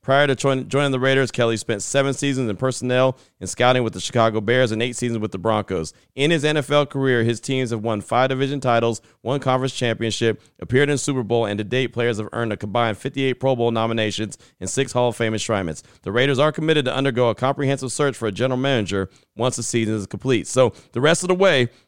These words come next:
the rest of the season, Champ Kelly is the assist, is the,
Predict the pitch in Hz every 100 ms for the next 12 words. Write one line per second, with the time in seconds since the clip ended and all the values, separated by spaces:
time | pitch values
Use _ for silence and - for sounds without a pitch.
0 | - 135 156 151 147 170 160 113 110 107
1 | _ - 143 147 143 147 131 120 117 113
2 | 107 113 107 131 120 - 127 123 123 110